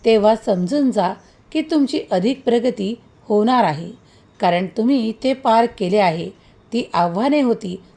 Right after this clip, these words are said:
आणि ती तुम्ही पार करून पुढे गेला आहात, कारण तुम्ही शक्तिशाली देवाचे बाळ आहात. तुमच्यात ती शक्ती आहे, तुमच्यात ती बुद्धी आहे, तुमच्यात तो विवेक आहे, म्हणून तुम्ही ते पार केले आहे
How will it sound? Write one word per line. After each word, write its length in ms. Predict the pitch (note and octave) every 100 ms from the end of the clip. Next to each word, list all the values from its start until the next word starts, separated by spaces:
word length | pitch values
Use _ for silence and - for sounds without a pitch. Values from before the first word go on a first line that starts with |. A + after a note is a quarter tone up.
| _ -
आणि 220 | G#3+ G#3
ती 400 | A#3 C4 G3 - _ -
तुम्ही 200 | D#4 F4
पार 320 | F4 C4+ C#4+
करून 380 | D#4+ C#4 G#3 F#3
पुढे 380 | - - A#3+ B3
गेला 300 | F3+ G3 G3+
आहात, 300 | F3+ F3 D#3+ - _ _ -
कारण 340 | F#3 G#3 F#3+ A3 - - -
तुम्ही 200 | C4+ B3
शक्तिशाली 720 | - A#3+ - C4+ B3 B3+ B3+
देवाचे 520 | G#3+ F#3+ A3 A3 F#3 F3+ - _ _
बाळ 240 | - F#3 F#3
आहात. 340 | E3 A3 F#3+ - _ _ -
तुमच्यात 440 | D#4 D#4+ E4 B3+ F3+
ती 240 | - A3
शक्ती 400 | - E3 - B3
आहे, 320 | G#3 F3 E3+ - _ _ -
तुमच्यात 500 | G3 D#3+ G#3+ F#3 F#3 -
ती 80 | D#4
बुद्धी 380 | B3+ A#3 G3 C4+
आहे, 280 | G#3+ F3+ F3+ - - _ -
तुमच्यात 500 | G3+ F3 G3 E3+ D#3+ - -
तो 80 | C#4
विवेक 440 | F#3+ F3 A#3+ A#3+
आहे, 240 | F#3 F3 F3+ - _ -
म्हणून 280 | G#3+ A3+ D4
तुम्ही 340 | C4 G#3 G3 F#3 - _ -
ते 80 | A3
पार 340 | G#3+ F3+ F3+ F#3+ -
केले 200 | E3+ G#3+
आहे 340 | F3 D#3+